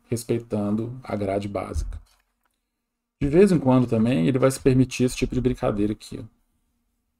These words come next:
Esse terceiro quadrinho é tipo um insert aqui, assim. Mas não precisa ter isso no, em todas as páginas, né?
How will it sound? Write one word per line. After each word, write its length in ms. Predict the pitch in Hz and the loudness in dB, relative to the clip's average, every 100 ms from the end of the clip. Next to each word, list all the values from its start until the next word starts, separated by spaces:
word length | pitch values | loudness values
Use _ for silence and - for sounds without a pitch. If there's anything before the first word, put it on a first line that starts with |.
| _ _ _ _ _ _ | _ _ _ _ _ _
Esse 160 | - - | -18 -8
terceiro 340 | 104 - 117 | -6 -2 -2
quadrinho 680 | - 107 104 107 113 123 120 | 2 0 2 2 4 2 0
é 140 | 110 104 | -2 -2
tipo 260 | - - | -4 -6
um 100 | 120 | -2
insert 560 | 120 - - 98 104 - | -2 -4 -4 -4 -6 -16
aqui, 200 | - - | -20 -18
assim. 280 | - - - _ _ _ _ _ _ _ _ _ | -16 -14 -16 _ _ _ _ _ _ _ _ _
Mas 180 | - 113 | -2 0
não 100 | 120 | 0
precisa 360 | 117 123 123 120 | -2 -2 -4 -2
ter 140 | 127 | 0
isso 160 | 120 120 | 0 0
no, 180 | 123 120 | -2 -2
em 120 | 123 | -4
todas 300 | 117 123 123 | 0 2 2
as 140 | 131 - | 0 -2
páginas, 460 | 98 92 98 98 | -2 -2 -6 -6
né? 220 | 117 - | -4 -6